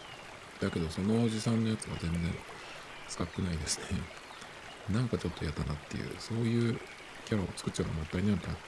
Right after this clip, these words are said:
思うんですけど、その代わりもう一個おじさんのキャラで、あのね、なんか金持ちのおじさんみたいなキャラが出てきたんですよ。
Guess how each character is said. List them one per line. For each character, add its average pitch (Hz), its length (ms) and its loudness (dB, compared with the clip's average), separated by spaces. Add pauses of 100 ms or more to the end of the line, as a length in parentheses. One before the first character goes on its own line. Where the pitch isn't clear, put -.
(240)
思 87 120 4
う - 20 6
ん 76 40 4
で 71 60 -2
す - 120 -8
け - 80 -8
ど、 - 60 -6 (460)
そ - 140 4
の 147 80 10
代 143 140 6
わ 135 40 6
り 131 120 6
も 123 140 10
う 165 40 10
一 160 120 6
個 101 120 4
お 87 100 8
じ 98 120 2
さ 113 160 4
ん 113 360 6
の - 60 0 (420)
キ 113 120 4
ャ 95 100 4
ラ 80 80 4
で、 80 260 4 (640)
あ 90 40 0
の 87 140 2
ね、 87 160 4
な 98 100 6
ん 101 40 4
か 95 100 2
金 107 240 4
持 226 180 4
ち - 140 4
の 92 100 8
お 87 40 6
じ - 80 2
さ - 140 4
ん 104 80 8
み 104 80 8
た 92 60 2
い 80 80 2
な 82 60 4
キ 87 100 2
ャ 80 40 2
ラ 80 80 4
が 76 40 4
出 85 100 2
て 78 100 -2
き - 100 -12
た - 100 -4
ん 73 60 -2
で 71 40 -2
す - 100 -4
よ。 - 60 0